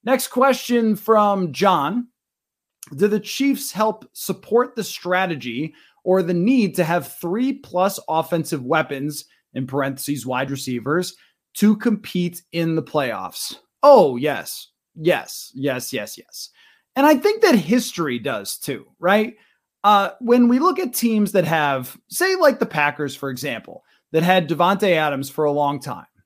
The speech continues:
and it was just really Davante Adams and not too many other guys that were real stars. In the playoffs, there were a lot of games where they were just held down, and Aaron Rodgers could not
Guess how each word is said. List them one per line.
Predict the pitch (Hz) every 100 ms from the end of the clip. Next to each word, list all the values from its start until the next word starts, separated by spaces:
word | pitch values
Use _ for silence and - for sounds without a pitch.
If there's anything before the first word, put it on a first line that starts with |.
| _
and | - 175 170 160
it | 170
was | 170 147
just | - 175 180 180 -
really | 127 127 170 180 160
Davante | 135 147 156 156 147 143
Adams | 185 160 147 131 _ _ -
and | 117 123
not | 151 175
too | 180
many | 175 170 165
other | 147 147
guys | 208 233 165 147
that | 170 156
were | 156 143 135 123 _ _ -
real | 143 175 151
stars. | - 170 139 90 - - _ _ _ _ -
In | 254 302
the | 349
playoffs, | 240 175 160 147 151 190 -
there | 185
were | 214
a | 240
lot | 180 135 160
of | 165
games | 143 139 165 175
where | 190 214
they | 202 156
were | 180 208 208 _
just | - 165 160 185 - - - _ _
held | - 156 202 185
down, | 233 311 208 - _ _ _ -
and | 180 165
Aaron | 147 180 196
Rodgers | 170 160 160 180 175
could | - - 147
not | 147 175 208 180